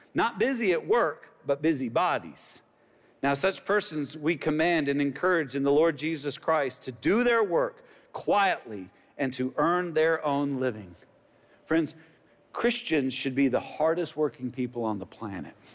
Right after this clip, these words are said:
Christians should be the most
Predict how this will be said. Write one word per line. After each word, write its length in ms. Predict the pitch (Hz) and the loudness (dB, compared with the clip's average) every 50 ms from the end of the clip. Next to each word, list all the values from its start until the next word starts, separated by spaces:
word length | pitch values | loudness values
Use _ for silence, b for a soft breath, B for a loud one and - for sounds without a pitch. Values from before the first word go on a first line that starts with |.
| B B B B B B B B - - - - - - - - B B B B B B B B B B B B B B | B B B B B B B B -20 -20 -20 -20 -20 -20 -20 -20 B B B B B B B B B B B B B B
Christians 680 | - - 208 226 - - - 254 254 262 269 - - - - | 0 2 2 2 2 -2 -2 0 2 2 2 0 -2 -6 -10
should 300 | - - - 180 160 147 | -6 -2 0 0 2 4
be 140 | 170 175 170 | 4 4 4
the 140 | 147 156 | 4 4
most 380 | 143 151 147 143 139 - - - | 4 4 2 2 2 0 -4 -14